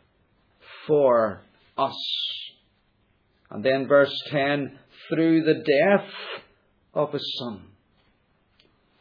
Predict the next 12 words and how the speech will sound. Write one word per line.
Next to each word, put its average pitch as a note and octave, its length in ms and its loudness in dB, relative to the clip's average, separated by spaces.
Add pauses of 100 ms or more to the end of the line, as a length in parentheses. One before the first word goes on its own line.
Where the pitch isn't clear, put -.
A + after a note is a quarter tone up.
(1000)
You C#3 140 -4
and D3 100 -4
I E3 260 4
are D#3+ 160 0
not D#3 220 0
saved D#3+ 680 -2 (1800)
through C#3+ 180 -2
the D3 100 -2
teaching D3+ 720 -6 (960)
of A#2+ 160 -2
his A#2 220 -8
Son, G2 280 -10